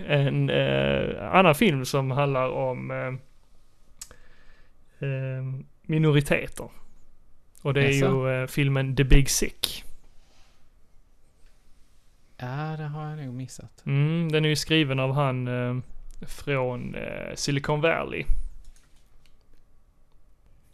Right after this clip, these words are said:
Speaker 1: Kumail, eh, Ningiani.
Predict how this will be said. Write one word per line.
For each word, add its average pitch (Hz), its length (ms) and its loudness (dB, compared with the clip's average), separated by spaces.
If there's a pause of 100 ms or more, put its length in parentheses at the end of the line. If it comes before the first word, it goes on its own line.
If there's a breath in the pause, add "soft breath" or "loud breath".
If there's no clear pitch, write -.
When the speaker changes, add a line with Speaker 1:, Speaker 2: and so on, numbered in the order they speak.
(600)
Speaker 1:
Kumail, 135 760 4
eh, 135 340 0 (320)
Ningiani. 135 1400 -2